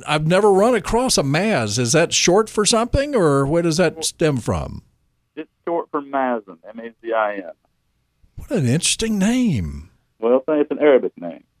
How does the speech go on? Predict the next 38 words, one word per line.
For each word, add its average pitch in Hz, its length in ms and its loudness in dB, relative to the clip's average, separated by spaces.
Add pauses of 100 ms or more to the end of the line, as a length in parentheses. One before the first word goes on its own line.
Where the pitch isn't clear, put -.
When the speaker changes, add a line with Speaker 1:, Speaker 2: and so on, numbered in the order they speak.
(600)
Speaker 1:
Oh, 285 200 -4
wonderful. 233 920 0 (260)
What's 170 160 -6
beautiful? 220 380 -4
Speaker 2:
Yes, - 80 -6
sir. 107 280 2
Hey, 143 100 2 (260)
Speaker 1:
Well, 170 140 2
how 185 160 4
Speaker 2:
hey, 269 60 4
Speaker 1:
can, 226 220 0
Speaker 2:
Sam, 156 80 -6 (180)
Speaker 1:
how, 185 160 2 (220)
how 202 180 0
can 208 180 2
we 202 120 6
help 233 300 2
you, 139 80 2
Maz? 120 520 0 (440)
Speaker 2:
Well, 117 100 -2
my 135 100 4
buddy 185 300 6
Barry, 135 440 0
who 113 160 -8
listens 147 320 -4
to 123 60 -20
you 120 100 -16
guys 113 340 2
every 165 280 4
weekend, 98 680 -10 (300)
told 135 160 4
me 135 60 2
I 123 60 4
needed 156 260 2
to 170 60 -2
call 123 400 4
you 95 220 -4 (1040)
because 123 280 -2